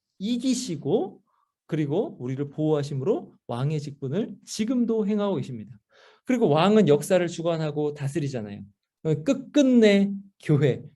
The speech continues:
순전하고 아름다운 예수님의 신부로 교회를 그렇게 정결하게 하셔서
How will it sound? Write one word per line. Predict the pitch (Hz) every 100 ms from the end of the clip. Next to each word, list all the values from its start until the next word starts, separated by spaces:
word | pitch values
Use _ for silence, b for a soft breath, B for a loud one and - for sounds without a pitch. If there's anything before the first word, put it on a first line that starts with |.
| _
순전하고 | - 220 208 202 190 175 175 175
아름다운 | - 139 190 185 170 170 156
예수님의 | 151 175 160 156
신부로 | - 208 202 196 185 175 170 180 254 269 - _
교회를 | - 147 156 147 147
그렇게 | 151 143 - 143 139
정결하게 | - 110 107 101 190 240 233
하셔서 | 208 202 190 185 185